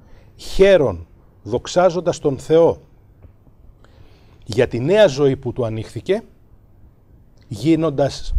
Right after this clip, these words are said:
γινόμενος ο ίδιος πρέσβης των διαταγμάτων και των διδαγμάτων του Χριστού στη χώρα του, και από την άλλη πλευρά το έργο του Θεού συνεχίζεται. Ο Φίλιππος έχει άλλη δουλειά να κάνει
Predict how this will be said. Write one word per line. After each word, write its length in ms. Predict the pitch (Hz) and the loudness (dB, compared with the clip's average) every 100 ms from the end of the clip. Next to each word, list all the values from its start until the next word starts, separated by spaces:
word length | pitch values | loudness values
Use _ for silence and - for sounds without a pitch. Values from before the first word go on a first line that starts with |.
| - | -2
γινόμενος 680 | - 127 156 156 143 127 - | -2 0 0 -2 -2 -4 -6
ο 140 | 120 139 | -4 -2
ίδιος 400 | 214 165 135 - | -2 -4 -6 -4
πρέσβης 680 | 170 196 135 98 92 - _ _ _ - - - - - | 0 2 0 -4 -12 -14 _ _ _ -20 -4 -2 -2 -2
των 200 | 135 107 | -4 -2
διαταγμάτων 800 | 127 117 127 143 190 196 123 107 | -4 -2 -2 0 0 0 -4 -6
και 120 | 127 | -8
των 160 | 131 | -6
διδαγμάτων 840 | 107 117 117 113 185 208 147 95 - - _ - - | -4 -4 -4 -2 0 0 -2 -6 -10 -20 _ -20 -8
του 120 | 139 | -6
Χριστού 600 | 139 117 - - 165 101 - - - | -6 -8 -6 0 0 0 -8 -20 -20
στη 180 | - - | -14 -12
χώρα 320 | 123 123 113 | -4 -2 -2
του, 220 | - 208 - - - _ _ - - _ - - | -2 -6 -6 -16 -20 _ _ -20 -20 _ -20 -14
και 120 | - | -8
από 180 | 110 113 | -8 -8
την 180 | 113 123 | -8 -4
άλλη 160 | 147 139 | -4 -4
πλευρά 500 | 127 110 127 175 - - | -6 -4 -2 -4 -8 -18
το 120 | - 117 | -6 -4
έργο 200 | 135 131 | -2 -4
του 120 | 104 | -8
Θεού 220 | - 127 | -10 -10
συνεχίζεται. 680 | - 120 - 117 87 - - - - _ - _ - - - - - - | -10 -12 -10 -10 -10 -16 -20 -20 -20 _ -20 _ -8 -2 -2 -4 -8 -8
Ο 80 | - | -8
Φίλιππος 560 | 113 151 160 170 208 - | -4 0 0 0 -4 -4
έχει 220 | 185 180 | -4 0
άλλη 220 | 190 190 | 2 0
δουλειά 240 | 127 117 107 | -2 -4 -4
να 100 | 104 | -6
κάνει 320 | 107 95 | -10 -10